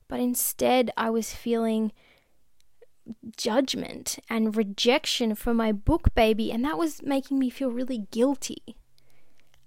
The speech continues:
And so I couldn't show up, or my creativity couldn't show up for me when I was in this place of guilt. I couldn't move through the process and create anything from that state.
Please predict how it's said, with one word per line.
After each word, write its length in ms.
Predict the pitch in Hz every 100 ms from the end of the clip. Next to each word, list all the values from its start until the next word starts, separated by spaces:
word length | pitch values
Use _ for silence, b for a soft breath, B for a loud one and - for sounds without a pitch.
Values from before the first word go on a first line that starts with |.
| -
And 160 | 240 233
so 160 | 254 - - - - - _ _ -
I 220 | 247 311
couldn't 380 | - 320 277 -
show 240 | 254 240
up, 160 | 269 240
or 80 |
my 260 | 226 247 277
creativity 500 | - 262 247 262 233
couldn't 240 | - 247 240
show 160 | -
up 100 | -
for 100 | -
me 180 | 233 247
when 200 | 226 220 -
I 180 | 240 277
was 200 | 285 247
in 100 | 226
this 160 | 214
place 480 | - - 240 254 -
of 200 | 202 -
guilt. 340 | 240 247 - -
I 120 | 247
couldn't 360 | - - 349 220
move 200 | 208 202
through 220 | - 214
the 80 | 196
process 600 | - - 202 233 240 -
and 140 | 214
create 520 | - - 196 185 196 -
anything 460 | 208 214 - 240
from 280 | 240 - 208
that 240 | 202 - -
state. 640 | - - - 320 381 -